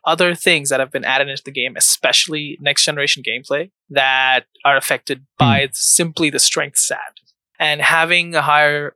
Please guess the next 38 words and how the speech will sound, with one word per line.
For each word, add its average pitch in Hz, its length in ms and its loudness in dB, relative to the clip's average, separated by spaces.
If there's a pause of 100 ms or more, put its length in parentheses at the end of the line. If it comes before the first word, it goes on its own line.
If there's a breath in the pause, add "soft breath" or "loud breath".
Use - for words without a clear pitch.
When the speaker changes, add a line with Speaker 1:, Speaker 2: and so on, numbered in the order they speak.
(100)
Speaker 1:
strength, 143 420 2
having 139 240 0
higher 139 560 -2 (400 soft breath)
aggression 139 720 0
has 127 880 0
allowed 135 420 -2 (360)
players 135 400 0
to 135 180 -6
perform 131 420 -6
better. 98 280 -6
And 135 320 -6
I 135 80 -6
would 135 180 -10
absolutely 139 720 -2
say, 127 160 -4
like, 131 160 -10
this 160 200 2
year, 156 200 4
more 143 320 -4
than 143 140 -4
any 139 120 -4
of 135 80 -6
the 131 80 -20
previous - 360 -4
years, 107 360 -4 (720 soft breath)
that 135 360 0
the 147 60 -2
physicality 139 640 0
of 135 140 -4
a 147 80 -20
player 127 260 -2
has 135 640 0
impacted 139 580 -6 (180)
their 127 300 0 (100)
performance 135 420 -6
in 127 80 -12
game. 78 340 -16 (1000 loud breath)
And 143 480 -4